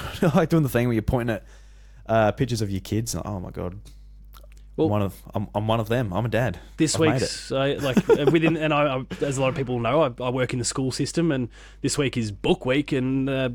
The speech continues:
Speaker 2: whilst,
Speaker 1: Yes, it
Speaker 2: whilst
Speaker 1: is.
Speaker 2: as a high school teacher, there's not a lot that, I, especially as a high school maths teacher, there's not a lot that I have to do with book week. But, uh,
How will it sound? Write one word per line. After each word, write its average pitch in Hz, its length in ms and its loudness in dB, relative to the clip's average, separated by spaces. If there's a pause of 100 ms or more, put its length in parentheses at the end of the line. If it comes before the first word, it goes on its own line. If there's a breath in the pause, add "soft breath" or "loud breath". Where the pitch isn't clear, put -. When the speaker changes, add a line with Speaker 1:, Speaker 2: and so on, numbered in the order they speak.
Speaker 2:
whilst, 135 300 2
Speaker 1:
Yes, 151 180 2
it 190 60 6
Speaker 2:
whilst 180 160 6
Speaker 1:
is. - 220 -2
Speaker 2:
as 165 180 0
a 160 80 0
high 160 220 2
school 147 240 -2
teacher, 151 340 0
there's 151 180 2
not 139 160 2
a 135 60 0
lot 131 260 -2
that, 123 240 -4
I, 117 140 -2
especially - 340 -2
as 123 60 -6
a 123 60 -6
high 120 160 -2
school 110 180 -6
maths 123 280 -2
teacher, 113 280 -4
there's 143 100 0
not 131 140 -2
a - 20 0
lot 120 160 -2
that 120 80 -4
I 117 120 0
have 120 100 -4
to - 80 -18
do 113 80 -4
with 101 160 -6
book 110 180 -6
week. 113 240 -4
But, 120 140 -2
uh, 113 220 0